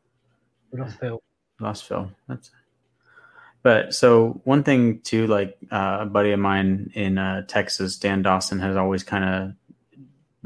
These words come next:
Speaker 2: drilled into my head was having three, uh, three threats. So, you know,
Speaker 1: Mm-hmm.
Speaker 2: the Ironclad, the Thunderers, and then now the nine Riggers.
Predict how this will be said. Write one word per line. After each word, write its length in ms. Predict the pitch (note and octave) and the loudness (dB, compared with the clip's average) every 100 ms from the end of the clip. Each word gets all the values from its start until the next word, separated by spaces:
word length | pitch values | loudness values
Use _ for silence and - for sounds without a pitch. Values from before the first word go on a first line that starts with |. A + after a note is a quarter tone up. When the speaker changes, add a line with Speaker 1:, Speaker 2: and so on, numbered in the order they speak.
| B2 | -4
Speaker 2:
drilled 340 | G#2+ A2 G#2 G2 | 2 4 4 2
into 160 | G2 | 0
my 200 | G2 G2 | 2 0
head 220 | F#2 F#2+ | 0 -2
was 180 | F#2+ F#2+ | -4 -4
having 360 | G2+ G2 G2 F#2 - | -2 0 2 0 -4
three, 800 | - - G#2+ G#2+ G#2+ G#2 G2+ G2+ _ _ _ _ _ _ | -14 -6 0 2 2 2 -2 -6 _ _ _ _ _ _
uh, 460 | - F#2+ F2+ - A2 - - | -2 0 0 -4 -8 -16 0
three 200 | B2+ A#2+ | 4 4
threats. 680 | - G#2+ F#2 - - - - | 2 2 2 -2 -8 -10 -8
So, 200 | - G2+ | -4 0
you 100 | F#2+ | 2
know, 80 | F#2+ | 2
Speaker 1:
Mm-hmm. 80 | |
Speaker 2:
the 60 | F#2+ | 2
Ironclad, 640 | G#2 A2 G#2 - G2+ G2 | 2 0 -2 -2 0 0
the 140 | F#2 F#2 - | -2 -8 -2
Thunderers, 580 | G2 F#2+ F#2+ F#2+ F#2 | 0 2 2 2 0
and 120 | F#2+ F#2 | -2 0
then 120 | F#2 | 0
now 180 | F#2 F2+ | 0 0
the 80 | |
nine 340 | F#2 F#2+ F#2 F2+ | 0 0 0 0
Riggers. 540 | G2 G2+ F#2 F#2+ - | 0 2 0 -2 -8